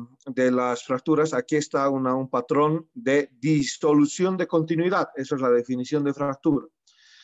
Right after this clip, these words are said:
Lo que va a hacer que los osteoblastos y el periósteo, eh, intraóseo, los oste-, osteoblastos intraóseos, vayan y, eh, eh, y el tejido sanguíneo que ha venido justamente al área de lesión,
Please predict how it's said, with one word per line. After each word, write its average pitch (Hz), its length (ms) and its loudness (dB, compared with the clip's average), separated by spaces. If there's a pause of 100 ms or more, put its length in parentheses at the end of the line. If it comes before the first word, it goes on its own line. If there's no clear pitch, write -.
(120)
Lo 139 100 -2
que 165 80 -2
va 175 120 2
a 190 40 2
hacer 185 240 -4
que 175 80 -4
los 151 160 0
osteoblastos 160 800 0
y 147 200 4
el 160 160 2
periósteo, 151 880 2 (400)
eh, 127 560 4 (300)
intraóseo, 160 1000 0
los 131 160 -6
oste-, 123 340 -6
osteoblastos 135 680 -4
intraóseos, 156 800 -2 (440)
vayan 185 680 0
y, 190 340 0
eh, 135 720 0
eh, 123 520 -2
y 185 160 0
el 165 160 0
tejido 180 340 0
sanguíneo 165 640 0
que - 80 -4
ha 139 80 2
venido 143 400 2
justamente 131 720 0
al 117 240 0
área 123 320 0
de 107 100 -4
lesión, 139 500 -2